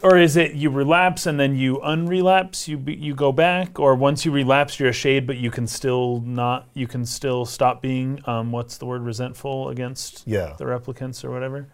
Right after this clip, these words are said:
Speaker 2: It's like they, they play it off as in Shades are monsters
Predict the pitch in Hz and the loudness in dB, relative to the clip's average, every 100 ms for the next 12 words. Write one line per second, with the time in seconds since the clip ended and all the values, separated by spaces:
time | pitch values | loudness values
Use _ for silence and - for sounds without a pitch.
0 | _ - 127 - 165 156 151 - _ _ | _ -8 -6 2 8 8 6 -12 _ _
1 | _ _ 127 147 160 131 147 147 - 180 | _ _ 2 4 4 4 4 4 4 6
2 | 220 185 143 101 101 - _ 127 127 123 | 8 8 8 6 -2 -10 _ 4 4 4
3 | 127 123 127 - - 139 165 165 - 120 | 0 0 -4 -6 2 4 4 0 0 4
4 | 117 117 113 - _ _ _ _ _ _ | 6 4 2 -6 _ _ _ _ _ _
5 | _ _ 120 107 190 285 - 87 110 - | _ _ -4 4 4 4 0 -4 -6 -14